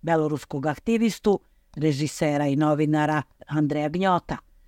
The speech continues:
Potpisnici tog akta su izrazili duboku zabrinutost zbog zahteva za njegovo izručenje. Ekstradicija demokratskih aktivista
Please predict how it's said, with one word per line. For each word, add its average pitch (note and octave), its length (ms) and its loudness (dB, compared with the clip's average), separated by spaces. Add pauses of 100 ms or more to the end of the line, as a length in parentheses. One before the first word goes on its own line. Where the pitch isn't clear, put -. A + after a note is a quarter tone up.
(220)
Potpisnici G3 760 -2
tog A3 240 2
akta G3+ 400 0
su A3 140 -2
izrazili F#3+ 520 2
duboku F3+ 420 0
zabrinutost F3 680 0
zbog C#3 200 -6
zahteva D#3 560 0 (340)
za C#3+ 160 2
njegovo C3+ 420 0
izručenje. E3 760 0 (640)
Ekstradicija C#3+ 840 -2
demokratskih F#3+ 800 0
aktivista F#3+ 640 0